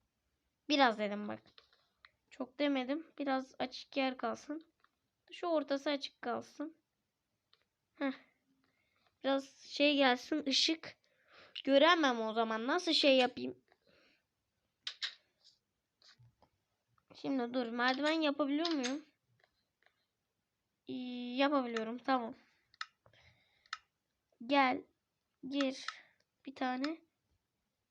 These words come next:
Kaç kazanın? Dört tane yeter. Yeter de artar da. Ta buradan ben zıplamak istemiyorum. Şöyle bir yere yapacağım ben.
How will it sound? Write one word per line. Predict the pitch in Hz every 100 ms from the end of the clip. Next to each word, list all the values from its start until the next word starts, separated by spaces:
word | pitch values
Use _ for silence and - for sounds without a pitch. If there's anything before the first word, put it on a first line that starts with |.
| _ -
Kaç | 139 -
kazanın? | - 254 247 269
Dört | 269 262
tane | - 220 254
yeter. | 269 254 233 - _ _ _ - - - - -
Yeter | - 311 330
de | 339
artar | - 247 240 - 285 269
da. | 233 208 - _ _ _ - - - - _ _ _ _ _ - - - - _ -
Ta | 330 330
buradan | 285 311 269 254 277 - _ _ _ _
ben | - 269 277
zıplamak | 262 262 302 285 294 294
istemiyorum. | 269 - 320 302 277 247 294 359 - - - - _ _ _ _ _ -
Şöyle | 320 294 277
bir | 277
yere | 262 240
yapacağım | 226 - - 247 254
ben. | 294